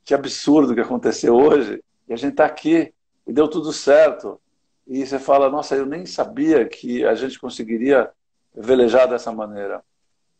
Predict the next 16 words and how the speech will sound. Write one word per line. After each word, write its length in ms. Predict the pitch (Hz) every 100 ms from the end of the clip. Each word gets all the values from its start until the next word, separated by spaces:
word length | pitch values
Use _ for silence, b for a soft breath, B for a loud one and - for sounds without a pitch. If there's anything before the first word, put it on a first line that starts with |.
| _
Então, 480 | - 156 165 147 -
esse 260 | - 120 -
processo 500 | 123 117 156 147 131
da 160 | 110 95
dor, 720 | - 120 147 151 120 104 -
da 100 | 98
descoberta, 880 | - - 95 110 135 123 - 92 - _ _ _ _ _ -
ele 260 | 117 135
revela 600 | 127 123 107 117 151 143
também 720 | 117 110 104 127 151 127 98 - 71
os 100 | 113
nossos 360 | 123 135 - -
recursos 640 | 143 - 139 156 147 151
que 100 | -
estavam 480 | 143 143 - 139 143
lá 360 | 135 139 143